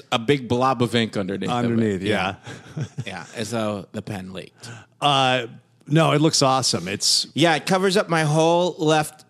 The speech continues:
Speaker 1: ch-, you know, um, chest, my pec, and then, uh,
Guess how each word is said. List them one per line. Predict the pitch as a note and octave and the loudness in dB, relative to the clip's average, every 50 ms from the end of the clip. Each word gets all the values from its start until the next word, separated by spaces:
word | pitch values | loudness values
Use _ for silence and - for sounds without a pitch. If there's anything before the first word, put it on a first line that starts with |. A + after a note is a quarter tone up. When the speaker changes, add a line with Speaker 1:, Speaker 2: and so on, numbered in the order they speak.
| _ _ | _ _
Speaker 1:
ch-, | - - - - - _ - | -6 -4 -4 -6 -6 _ -2
you | D3 C#3 C3 | 0 2 2
know, | B2 A#2+ A#2 A#2+ - - _ _ - | 2 2 0 -2 -4 -8 _ _ -4
um, | B2+ C3 B2+ A#2+ A#2+ A#2 A#2 A#2 A#2 A#2 A2+ A2+ - - _ _ _ - | -2 -2 -2 -2 -2 -2 -2 -2 -4 -4 -6 -8 -10 -16 _ _ _ -8
chest, | - - - C#3 C3 B2 B2 C3 - - - - - _ _ - | -6 -2 -2 0 0 -2 -2 -2 -4 -4 -6 -10 -16 _ _ -6
my | A#2+ A#2+ A#2 A2 - - _ - | -4 -4 -4 -4 -6 -10 _ -8
pec, | - C3+ A#2+ A#2+ A#2+ - - _ _ | -6 -4 -4 -4 -6 -12 -18 _ _
and | - A#2+ A#2+ A#2+ | -4 -2 -2 -2
then, | A#2+ B2 A#2+ A#2+ A#2 A2 - - | -2 -2 -2 -2 -4 -4 -4 -4
uh, | A#2 A2+ A2+ A2 A2 | -2 -2 -2 -2 -4